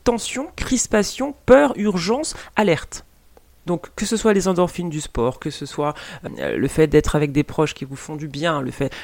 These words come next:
de lire des livres, d'écouter des podcasts, tout cela contribue à contrecarrer le fonctionnement purement émotionnel, irrationnel, immature, avec de la pensée magique de l'enfant,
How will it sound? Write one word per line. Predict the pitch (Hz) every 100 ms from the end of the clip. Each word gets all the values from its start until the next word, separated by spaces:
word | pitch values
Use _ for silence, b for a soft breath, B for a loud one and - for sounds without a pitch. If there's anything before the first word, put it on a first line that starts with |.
| -
de | 147
lire | 156
des | 156
livres, | 180 175
d'écouter | 139 143 135
des | 139
podcasts, | - 131 269 311
tout | 214
cela | - 262
contribue | 294 190 165 147 247 B B
à | 156
contrecarrer | - - 269 - 196 170 165 359 -
le | 165 175
fonctionnement | - 196 196 190 180
purement | - 196 185 185 185 -
émotionnel, | 175 170 160 165 160 160 160
irrationnel, | 170 151 156 - 147 147 147 -
immature, | 160 151 - - 151
avec | 135 123
de | 127
la | 127
pensée | 165 165 156
magique | 139 131 135
de | 123
l'enfant, | 117 - -